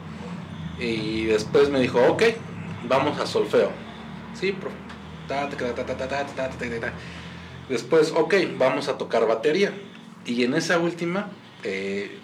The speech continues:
no la había estudiado como, como me, él me exigía. Se había estudiado, pero no como él me exigía.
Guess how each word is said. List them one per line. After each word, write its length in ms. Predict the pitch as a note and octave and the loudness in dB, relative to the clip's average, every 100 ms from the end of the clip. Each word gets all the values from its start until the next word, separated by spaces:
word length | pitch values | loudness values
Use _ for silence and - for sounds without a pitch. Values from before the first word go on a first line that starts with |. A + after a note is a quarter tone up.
| - - | -18 -14
no 180 | A#2 A#2 | -2 0
la 80 | C3 | 2
había 120 | A2+ | 2
estudiado 720 | A#2+ - A#2+ A2+ A2+ A#2+ A#2 G#2+ | 0 0 2 4 4 6 4 2
como, 600 | G2 G2 G2 F#2+ F#2 - | -6 -4 -6 -8 -10 -6
como 220 | G2 G2+ | -4 -2
me, 180 | A2 B2 | 2 2
él 80 | D3 | 2
me 100 | C3 | 0
exigía. 460 | - G#2+ - G3+ | -4 -6 0 0
Se 100 | - | 2
había 140 | A2+ A#2+ | 0 0
estudiado, 400 | C#3+ C#3 F3+ F3 | 2 4 4 2
pero 160 | G#2 | -2
no 140 | A#2+ - | -2 -2
como 220 | B2 A#2+ | 0 0
él 60 | |
me 80 | B2 | 0
exigía. 360 | A2+ A2 D3 | -6 -8 -8